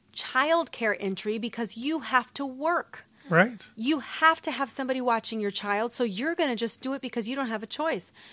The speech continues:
Speaker 1: You might not felt com-, you might not have felt comfortable. You might not have even had a chance to do your research, but it's not gonna matter because that's how they push you.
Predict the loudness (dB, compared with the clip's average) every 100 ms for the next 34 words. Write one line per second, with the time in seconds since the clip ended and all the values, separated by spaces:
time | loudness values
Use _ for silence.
0 | -20 -20 -6 -2 2 4 4 2 2 -6
1 | -18 -2 0 0 0 -4 0 0 0 0
2 | -2 -2 -2 -2 -2 0 -2 -6 -20 -20
3 | -20 _ -2 0 2 0 0 -2 -2 -2
4 | -2 -2 -4 -4 -4 -2 -2 -2 -2 -4
5 | -4 -4 -4 -4 -4 -4 -4 -2 -2 -2
6 | -4 -6 _ _ -20 -20 _ -4 -2 -2
7 | 0 0 0 -2 0 2 2 0 -6 -6
8 | -4 -6 -6 -6 -8